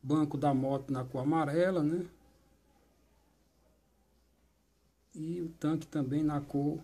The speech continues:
amarela, com os detalhes azul, branco e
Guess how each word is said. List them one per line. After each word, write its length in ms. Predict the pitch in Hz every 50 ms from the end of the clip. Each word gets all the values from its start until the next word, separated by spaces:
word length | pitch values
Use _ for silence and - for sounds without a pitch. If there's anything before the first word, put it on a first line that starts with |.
| - _ _ _
amarela, 800 | 147 151 156 147 139 127 127 143 160 165 165 165 160 156 156 147
com 320 | 147 - - 156 156 156
os 140 | 156 143 131
detalhes 500 | 143 147 143 - 139 139 143 139 123 139
azul, 500 | 147 135 135 120 113 117 156 190 202 190
branco 680 | 156 123 135 160 175 190 202 202 202 - 196 185 175
e 240 | 170 190 202 226 226